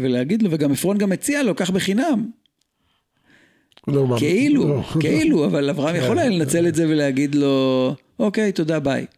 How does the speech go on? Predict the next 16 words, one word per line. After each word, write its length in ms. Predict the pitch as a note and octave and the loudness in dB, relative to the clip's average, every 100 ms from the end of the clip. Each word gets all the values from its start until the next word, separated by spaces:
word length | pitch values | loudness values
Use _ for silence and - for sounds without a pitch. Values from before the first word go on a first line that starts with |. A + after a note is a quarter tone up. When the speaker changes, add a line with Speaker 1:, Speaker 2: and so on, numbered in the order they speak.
| _ _ _ | _ _ _
Speaker 2:
הוא 80 | E3 | -4
יודע 320 | F#3 C3 D#3+ | -2 -2 -2
מה 140 | B2 A2+ | 0 -2
בא. 220 | G#2 G#2 F2+ | -2 -4 -4
Speaker 1:
אבל, 360 | C#3+ C#3+ C3+ B2 - - F#3 - F3 E3+ | -2 0 -2 -4 -8 -8 -8 -8 -8 -2
לא 120 | E3+ | 0
יודע 140 | E3+ | 0
מה 120 | D3 C3 | 0 -2
יקרה 320 | B2+ B2 A#2 | -2 -4 -4
הלאה, 340 | C3+ C#3 - C#4 - - | -4 -4 -4 -4 -10 -12
אבל 200 | B2 C#3 | -6 -4
אברהם 380 | B2 B2 C#3+ A#3+ | -4 -4 -2 -2
מבין 560 | D#3 C#3 - - - - G3 D4 _ _ | -4 -4 -4 -4 -6 -8 -10 -14 _ _
שהבטחות 1600 | - - B2+ A#2+ A#2 A#2+ A#2+ - _ _ _ - A#2+ - - F#3 | -10 -6 -4 -2 -4 -4 -6 -10 _ _ _ -14 -12 -10 -6 -4
אלוקיות, 720 | F3 C#3 - B2+ B2 - - - _ _ _ _ _ _ _ _ _ _ _ _ _ - | -2 -4 -4 -4 -4 -6 -12 -20 _ _ _ _ _ _ _ _ _ _ _ _ _ -8
הם, 440 | D3 C3+ B2+ C#3 | -4 -2 -2 -4